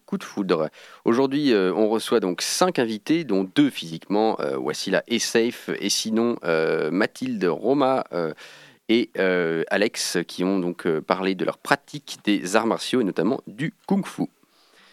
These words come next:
Pour cette seconde partie, euh, bah, je vous propose, tiens, on va retrouver, euh, tout de suite Mathilde, qui parlait juste avant de l'enthousiasme suscité par la découverte du kung-fu et sa décision,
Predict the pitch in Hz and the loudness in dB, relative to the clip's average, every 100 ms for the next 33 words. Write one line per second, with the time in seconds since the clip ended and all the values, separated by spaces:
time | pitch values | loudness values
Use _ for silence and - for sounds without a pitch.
0 | _ - 120 160 185 180 170 160 - 170 | _ -4 0 2 2 0 0 -2 -2 -4
1 | 165 - 92 90 90 87 90 90 - - | -4 0 0 2 2 4 2 0 -4 -2
2 | 156 - 85 85 - - 117 110 98 147 | 0 0 2 0 -2 -2 2 2 0 -4
3 | - 170 123 - - 117 170 82 - 95 | -6 0 0 0 -4 -2 0 0 -2 0
4 | 98 101 98 131 117 107 120 139 98 95 | 0 2 -2 0 0 4 2 2 0 0
5 | 90 87 - 104 147 - 123 127 123 - | 2 2 0 2 0 0 -2 0 0 -4
6 | 147 - - - 98 - 104 82 85 85 | -4 -2 -4 -4 -4 -2 0 0 -2 -4
7 | 90 95 - 98 98 - - 85 80 92 | -4 -6 -4 -2 -2 -2 -6 -6 -6 -8
8 | - 175 - 85 85 95 92 | -4 -4 -2 -4 -4 -4 -4